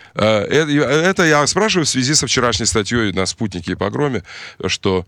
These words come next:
м, развод между элитами и народом, э, настолько глубок, что народу, в общем, вообще плевать на элит.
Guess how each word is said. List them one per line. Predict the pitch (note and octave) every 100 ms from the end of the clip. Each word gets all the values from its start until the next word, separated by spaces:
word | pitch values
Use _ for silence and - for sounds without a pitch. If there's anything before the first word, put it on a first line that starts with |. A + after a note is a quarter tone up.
| _ -
м, | F#2+ F#2+ -
развод | - A#2 G#2+ G#2+ B2+ G2+
между | G2 F#2+ E2 F#2 G2
элитами | G2 F2+ E2+ D#2+ D#2
и | - F2 E2+
народом, | D#2+ G2 F#2+ D#2 C#2 - - - -
э, | - C2 E2
настолько | - F#2+ - F#2+
глубок, | F2 C#3+ D#3 G#3 -
что | - G#2+ G#2 G2+
народу, | A#2 C#3+ G#2
в | A2
общем, | - F#2
вообще | A2 -
плевать | - G2+ A2+ -
на | B1
элит. | C2 -